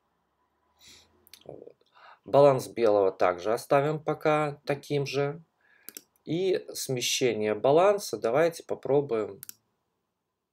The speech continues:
Слишком зе-, зеленое становится. Вот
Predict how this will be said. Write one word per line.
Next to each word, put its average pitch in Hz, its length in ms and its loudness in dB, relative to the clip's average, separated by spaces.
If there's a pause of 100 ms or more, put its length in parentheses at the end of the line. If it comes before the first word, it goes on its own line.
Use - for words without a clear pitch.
(1500)
Слишком - 560 -14
зе-, 110 400 -6
зеленое 123 800 -6
становится. 127 760 -10 (1120)
Вот - 400 -2